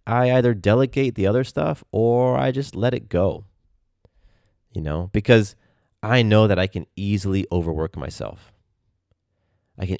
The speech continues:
easily overwork myself by trying to complete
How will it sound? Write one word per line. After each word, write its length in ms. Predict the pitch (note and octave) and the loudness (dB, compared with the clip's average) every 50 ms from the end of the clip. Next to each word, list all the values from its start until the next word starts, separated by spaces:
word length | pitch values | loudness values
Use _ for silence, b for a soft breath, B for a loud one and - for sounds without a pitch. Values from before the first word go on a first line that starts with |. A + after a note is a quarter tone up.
| _ - | _ -2
easily 560 | A2+ B2 B2+ C3+ C#3 B2+ A2 G#2+ F#2+ F2+ D#2+ - | 2 4 6 8 6 6 6 2 0 0 -2 -2
overwork 480 | F2+ G2 F2+ F#2+ F2 F#2 G2 G2 - | -2 -2 0 0 0 0 -2 -2 -2
myself 480 | G2+ F2+ F2 - - F#2 F2 E2+ - _ b b b b b | -2 -4 -2 -2 -2 -2 -2 -2 -4 _ b b b b b
by 140 | - F2 | -2 -2
trying 580 | F2 - - - - F#2+ F#2 G2 G2 F#2+ F#2 F#2 | -2 -4 -6 -2 0 0 2 2 2 0 0 -4
to 200 | F#2 - - F#2+ | -6 -6 -6 -6
complete 580 | F#2 - - E2 - - - - F#2 E2+ - _ | -6 -6 -10 -12 -10 -10 -8 -8 -8 -8 -10 _